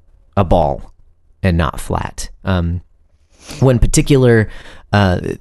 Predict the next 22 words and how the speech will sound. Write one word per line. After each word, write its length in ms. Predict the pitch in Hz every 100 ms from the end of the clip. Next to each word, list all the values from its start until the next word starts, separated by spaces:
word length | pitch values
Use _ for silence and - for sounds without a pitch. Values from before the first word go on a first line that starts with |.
| _ - - _
person 500 | - 117 - 101 95
that 220 | 101 101
talks 240 | - 90 -
about 180 | 90 85
is 140 | 82
Thomas 340 | - 87 85
Aquinas. 760 | 80 - 85 80 82 - - - -
He 80 |
talks 260 | 92 85 -
about 240 | 87 80
how 260 | 87 87 85 - - _ -
the 80 | -
earth 200 | 95 -
is 140 | 92
a 40 | 85
ball. 300 | 87 82 82
Obviously, 380 | 95 95 90 101
that's, 280 | 90 - -
I 60 | 92
mean, 260 | 92 85 - _ _ -
that's 160 | 98
only 300 | 92 82 78